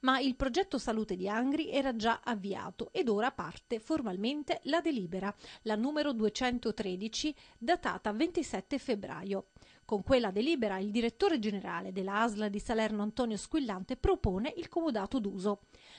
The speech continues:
La delibera prevede di, eh, sostenere con i fondi asl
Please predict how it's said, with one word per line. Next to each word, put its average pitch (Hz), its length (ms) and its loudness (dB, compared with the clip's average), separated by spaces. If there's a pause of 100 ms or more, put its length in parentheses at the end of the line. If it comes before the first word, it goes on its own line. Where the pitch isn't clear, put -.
(100)
La 185 120 -4
delibera 262 540 2
prevede 226 600 2
di, 226 320 -2
eh, - 140 -6
sostenere 233 680 0
con 196 140 -4
i 180 60 -4
fondi 226 320 0
asl 196 340 0